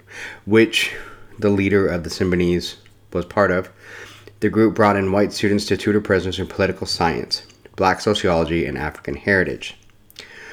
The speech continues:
Soon the group became increasingly political, with black nationalism as its focus. Donald DeFreeze, serving a sentence for armed robbery,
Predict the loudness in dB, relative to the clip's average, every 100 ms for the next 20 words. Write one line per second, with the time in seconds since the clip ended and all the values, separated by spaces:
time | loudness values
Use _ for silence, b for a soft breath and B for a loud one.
0 | B B B -4 2 4 4 4 2 0
1 | -2 0 0 0 -2 0 -2 -2 2 2
2 | 4 2 2 0 -2 0 2 2 0 0
3 | 0 0 -2 -4 -4 0 2 2 0 -2
4 | -12 -8 -4 -2 0 0 2 4 2 -2
5 | -10 _ -2 0 2 0 0 -2 -2 -2
6 | -2 0 -2 0 0 2 2 0